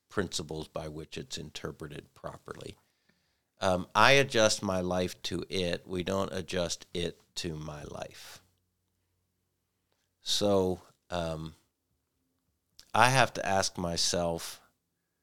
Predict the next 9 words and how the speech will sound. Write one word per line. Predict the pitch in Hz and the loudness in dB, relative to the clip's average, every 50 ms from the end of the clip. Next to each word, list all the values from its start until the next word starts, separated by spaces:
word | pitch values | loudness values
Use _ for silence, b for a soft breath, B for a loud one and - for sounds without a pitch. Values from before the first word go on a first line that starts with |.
| _ _ _ _ _ _ _ _ _ _ _ _ _ _ _ _ _ _ _ _ _ _ _ _ _ _ _ _ _ _ _ _ | _ _ _ _ _ _ _ _ _ _ _ _ _ _ _ _ _ _ _ _ _ _ _ _ _ _ _ _ _ _ _ _
what | - 98 101 110 120 131 147 | -8 0 6 6 8 8 6
is | 156 147 - - | 4 2 2 2
the | 123 117 | 2 0
Bible | 85 - - 101 98 101 101 95 104 101 98 98 95 95 101 - _ _ _ _ _ _ - | -2 0 0 2 4 4 4 4 4 2 2 2 0 -4 -8 -18 _ _ _ _ _ _ -6
teaching | - - - 139 131 139 - - - 98 90 87 87 92 107 117 127 - _ _ _ _ _ _ _ _ _ _ _ _ _ _ _ _ _ _ _ _ _ _ _ _ _ _ _ _ _ _ _ _ _ _ - | -4 -2 2 2 2 2 2 2 2 2 0 0 -2 -4 -6 -8 -12 -18 _ _ _ _ _ _ _ _ _ _ _ _ _ _ _ _ _ _ _ _ _ _ _ _ _ _ _ _ _ _ _ _ _ _ -6
to | - - 110 107 | -2 0 2 4
its | 107 104 - - | 4 2 0 -2
original | 98 87 87 98 101 95 98 110 110 107 104 - - | -4 -2 0 0 0 0 2 2 2 4 2 2 2
audience? | 87 92 85 82 82 82 87 90 - - - - - - - | 2 2 2 2 0 -2 -4 -6 -8 -10 -10 -10 -10 -10 -12